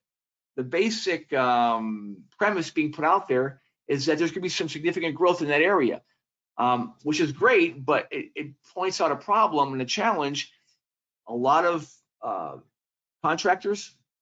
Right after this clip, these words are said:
some specification writers who get used to certain systems that work great indoors will pull those same products outdoors where they just can't hold up to the rigors of that environment,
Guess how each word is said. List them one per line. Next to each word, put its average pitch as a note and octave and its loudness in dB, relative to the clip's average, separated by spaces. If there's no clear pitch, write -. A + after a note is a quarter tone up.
some C#3+ -6
specification D#3+ -2
writers E3+ 2
who D#3 -4
get D3 2
used D#3+ 2
to C#3+ -6
certain C3+ -4
systems E3 -4
that C#3 0
work B2 -2
great E3+ 0
indoors C#3 4
will A2+ -6
pull F#3 2
those D#3 0
same D#3+ 0
products D#3 0
outdoors B2+ 2
where B2+ 4
they C3+ 2
just D#3+ 0
can't E3+ 0
hold C#3+ 0
up C3 2
to - -12
the C3 2
rigors B2+ 2
of A#2+ -2
that G2+ 0
environment, G2+ -4